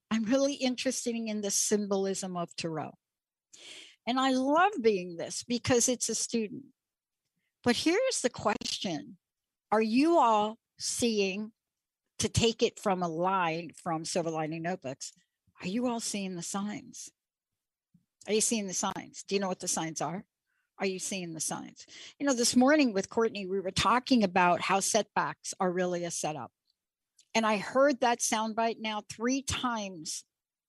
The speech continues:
minimally three times today. I've heard setback to setup or setback to opportunity. And so what are the signs that can allow us, and I say allow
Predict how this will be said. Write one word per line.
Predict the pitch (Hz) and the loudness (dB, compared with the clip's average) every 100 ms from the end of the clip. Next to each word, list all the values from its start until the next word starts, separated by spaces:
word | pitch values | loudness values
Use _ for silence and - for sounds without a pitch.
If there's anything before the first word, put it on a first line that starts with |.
| _ _ _ _ _ _ _ 202 | _ _ _ _ _ _ _ 2
minimally | 226 294 269 240 202 | 4 6 4 2 0
three | - 226 | -2 -2
times | 226 220 208 190 | -2 -6 -6 -8
today. | - 190 175 147 - _ - | -6 -4 -4 -6 -10 _ -6
I've | 185 185 | -2 0
heard | 208 180 165 | 0 0 -2
setback | - - 185 _ 254 254 254 - - - | -4 0 0 _ 2 2 0 -6 -20 -12
to | 214 | -8
setup | - - 180 156 - _ _ _ _ - | -4 -2 -2 -2 -12 _ _ _ _ -4
or | 180 | -2
setback | 180 - 254 254 - 240 233 - | 0 0 0 -2 -2 -2 -2 -8
to | - 214 | -6 -4
opportunity. | 185 - 185 - 185 170 120 95 _ _ _ _ _ - _ _ _ _ _ - | -4 -4 -10 -8 -8 -10 -12 -16 _ _ _ _ _ -20 _ _ _ _ _ -4
And | 247 247 | -2 0
so | - 269 247 240 - - - _ _ _ _ _ | 0 4 4 2 0 -16 -20 _ _ _ _ _
what | 214 220 277 370 415 - | -10 -2 2 2 0 -2
are | 220 | -2
the | 220 214 | -2 -4
signs | - - 208 220 185 - - - - - | -6 -4 -2 -2 -6 -10 -14 -10 -10 -2
that | 220 - | -2 -2
can | 226 190 | -6 -4
allow | 185 185 185 214 233 208 | -4 0 0 2 4 4
us, | 175 151 165 - - - _ _ _ _ | 0 -2 -8 -10 -10 -12 _ _ _ _
and | 214 208 | -4 -2
I | |
say | 208 - 285 | 0 2 2
allow | 196 180 185 | 2 2 0